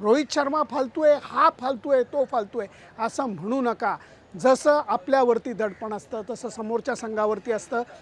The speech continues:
आणि जसा आपला संघ देशासाठी खेळतो तसा समोरचा संघसुद्धा त्यांच्या देशासाठी जीव लावून खेळायचा प्रयत्न करत असतो.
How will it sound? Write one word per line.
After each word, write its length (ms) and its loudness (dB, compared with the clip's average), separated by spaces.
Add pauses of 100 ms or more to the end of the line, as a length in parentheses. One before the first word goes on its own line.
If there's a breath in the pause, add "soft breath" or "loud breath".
(120)
आणि 160 -4
जसा 320 -2
आपला 500 4
संघ 300 0
देशासाठी 720 0
खेळतो 360 -4
तसा 200 -4
समोरचा 500 -6
संघसुद्धा 640 -4 (340 loud breath)
त्यांच्या 320 0
देशासाठी 560 2
जीव 240 -2
लावून 240 2
खेळायचा 300 0
प्रयत्न 360 -4
करत 300 -6
असतो. 300 -10